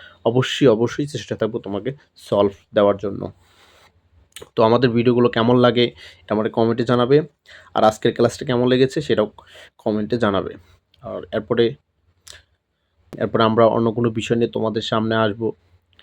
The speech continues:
এ পর্যন্ত ভালো থাকবে, আর অবশ্যই, অবশ্যই আমাদের ভিডিওগুলো শেয়ার দিবে, কারণ হচ্ছে এরকম যে ফ্রি ক্লাসগুলো, আহ, তোমাদের সবাই যাতে দেখতে পারে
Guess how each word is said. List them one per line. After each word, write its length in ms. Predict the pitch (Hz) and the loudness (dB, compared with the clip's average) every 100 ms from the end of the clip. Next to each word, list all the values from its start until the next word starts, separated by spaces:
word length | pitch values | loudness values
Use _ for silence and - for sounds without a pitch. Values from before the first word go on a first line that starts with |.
| _ _ _ _ _ - | _ _ _ _ _ -12
এ 60 | |
পর্যন্ত 360 | - 113 107 107 | -10 -8 -8 -6
ভালো 220 | 98 110 | -2 -2
থাকবে, 400 | 107 107 110 120 131 | -2 -2 2 0 0
আর 140 | 107 | 0
অবশ্যই, 360 | 107 123 - 135 | 2 0 0 0
অবশ্যই 340 | 110 117 - | 2 0 0
আমাদের 280 | 117 107 107 104 | 0 0 -2 -4
ভিডিওগুলো 460 | 107 107 117 131 - _ | -4 -2 0 -2 -4 _
শেয়ার 380 | - 113 101 120 | -6 0 0 -2
দিবে, 240 | 98 92 139 _ _ _ | -8 -8 -12 _ _ _
কারণ 200 | 107 107 | -2 0
হচ্ছে 200 | 110 143 | 0 0
এরকম 400 | 117 110 123 131 - _ _ - | 0 2 0 -2 -8 _ _ -10
যে 60 | |
ফ্রি 260 | 113 - 123 | -8 -2 -2
ক্লাসগুলো, 680 | - 117 120 127 123 113 - _ _ _ _ _ - | 4 4 4 4 6 4 4 _ _ _ _ _ -8
আহ, 480 | 104 101 101 101 113 | -4 -4 -4 -6 -6
তোমাদের 480 | 110 110 107 110 104 - - _ - _ _ | -2 -2 2 2 0 -8 -20 _ -20 _ _
সবাই 280 | - 113 110 | -6 0 4
যাতে 200 | 120 120 | 4 2
দেখতে 340 | 110 123 - | 0 0 0
পারে 320 | 139 117 110 | 4 6 4